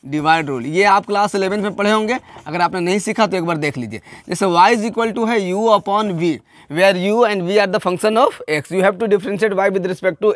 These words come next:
x, then how do you deriv-, derivate it? तो dy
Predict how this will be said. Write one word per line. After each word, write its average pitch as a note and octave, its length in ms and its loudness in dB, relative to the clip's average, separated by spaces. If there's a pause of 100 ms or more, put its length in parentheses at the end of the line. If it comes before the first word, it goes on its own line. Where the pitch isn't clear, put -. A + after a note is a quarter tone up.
x, A3 220 0 (420)
then F#3+ 300 0
how G3+ 100 2
do G#3+ 140 4
you G#3+ 80 6 (260)
deriv-, F3+ 640 -4
derivate F#3+ 540 0
it? B3 180 -4 (260)
तो D#3+ 160 -4
dy E3 120 2